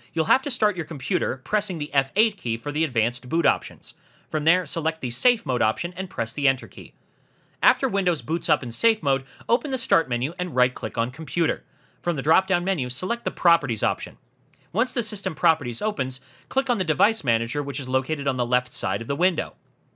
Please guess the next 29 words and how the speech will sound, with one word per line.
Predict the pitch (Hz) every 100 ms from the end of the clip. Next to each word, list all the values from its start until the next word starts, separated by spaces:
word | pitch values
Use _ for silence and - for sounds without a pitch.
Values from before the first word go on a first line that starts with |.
| _
As | 175 156
a |
result, | 135 131 214 202 - -
the | 226
Device | 196 220 220
Manager | 190 196 185 180
window | 143 131
will | 147 139
open | 113 135
up. | 131 85 _ _ _ _
Over | 131 127
here, | 151 196 190 - -
expand | 175 - 247 240 -
Network | 151 175 151 139
Adapters. | 127 123 - 90 - - _ _ -
You'll | 185
see | 208 220
the | 170
entire | 147 226 226
list | 190 151 -
of | 120
network | 156 139
adapters | 135 151 165 120 123
which | 139 131
are |
installed | 135 123 254 233 151
on | 139
your | 135
computer. | 160 135 196 117